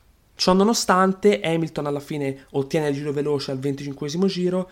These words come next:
e due giri dopo si ferma al pit stop. Stessa cosa fa Verstappen, che cerca di marcarsi su di lui. Stessa cosa fa Verstappen,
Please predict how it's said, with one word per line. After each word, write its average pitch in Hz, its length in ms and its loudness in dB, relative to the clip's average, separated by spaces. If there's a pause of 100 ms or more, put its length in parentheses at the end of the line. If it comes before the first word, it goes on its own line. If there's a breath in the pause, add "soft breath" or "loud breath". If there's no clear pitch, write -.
(180 loud breath)
e 165 360 -2
due 160 240 -2
giri 185 260 2
dopo 165 420 -4 (120)
si - 160 -10
ferma 139 280 -2
al 135 80 -4
pit 135 140 -10
stop. - 300 -12 (200 loud breath)
Stessa 214 400 0
cosa 185 200 6
fa 170 220 2
Verstappen, 185 920 0 (180 loud breath)
che - 380 -2
cerca 151 320 -2
di 147 240 -6
marcarsi 143 480 -2
su 131 100 -14
di 131 120 -10
lui. 139 220 -10 (400)
Stessa - 440 2
cosa 165 260 0
fa 156 260 -2
Verstappen, 180 680 -2